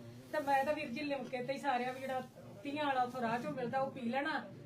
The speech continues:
ਫੇਰ ਕਦੀ ਐਨੂੰ ਨਿਕਲ ਜਾਣਾ, ਕਦੀ ਐਨੂੰ ਨਿਕਲ ਜਾਣਾ। ਤੇ ਫੇਰ ਮੁੜ ਕੇ ਦੂਜਾ ਇਹ ਆਖੇ ਵੀ, "ਮੰਮੀ ਤੁਸੀਂ ਆ ਜਾਇਆ ਕਰੋ।" ਇਹ ਅੰਦਰ ਰੋਵੇ। ਲੋਕੀ ਤਾਂ ਵੀਰ ਜੀ ਤੁਸੀਂ ਮੰਨੋਗੇ ਵੀ ਇਹ ਜਿਹਨੂੰ ਆਪਾਂ ਆਣਿਆ ਨਾ ਵੀ ਕਿਸ ਤਰ੍ਹਾਂ ਦਾ ਹੈ,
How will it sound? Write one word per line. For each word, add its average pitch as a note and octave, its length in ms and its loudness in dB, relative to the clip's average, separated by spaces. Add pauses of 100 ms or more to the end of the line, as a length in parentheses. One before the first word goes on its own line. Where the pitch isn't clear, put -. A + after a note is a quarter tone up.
ਫੇਰ D4 180 2
ਕਦੀ D4+ 220 -2
ਐਨੂੰ B3+ 240 0
ਨਿਕਲ B3+ 200 -2
ਜਾਣਾ, B3 240 0
ਕਦੀ B3 220 -4
ਐਨੂੰ A3 220 0
ਨਿਕਲ G#3 240 -4
ਜਾਣਾ। F#3 200 -2 (680)
ਤੇ C#4 240 2 (120)
ਫੇਰ D4 260 2
ਮੁੜ D4 160 -2
ਕੇ C#4+ 140 0
ਦੂਜਾ C#4 280 0 (200)
ਇਹ D4+ 180 0
ਆਖੇ C#4+ 260 2
ਵੀ, C#4+ 120 -2
"ਮੰਮੀ C4 420 4 (500)
ਤੁਸੀਂ E4 220 2
ਆ C#4 140 6
ਜਾਇਆ C4 180 4
ਕਰੋ।" C4 340 2
ਇਹ D4+ 240 0
ਅੰਦਰ C#4+ 180 0
ਰੋਵੇ। A#3+ 460 2
ਲੋਕੀ C4 320 -2
ਤਾਂ D4+ 260 2
ਵੀਰ C4+ 200 -6
ਜੀ D#4 180 -4
ਤੁਸੀਂ D4+ 200 -2
ਮੰਨੋਗੇ D4+ 360 -2
ਵੀ C#4+ 140 -4
ਇਹ C4+ 80 0
ਜਿਹਨੂੰ C#4 480 -2
ਆਪਾਂ C4 340 -2
ਆਣਿਆ C#4 220 -2
ਨਾ D#4 60 -2
ਵੀ F4 80 -2
ਕਿਸ D4 140 -8
ਤਰ੍ਹਾਂ C4+ 220 0
ਦਾ C#4 80 0
ਹੈ, A3+ 160 0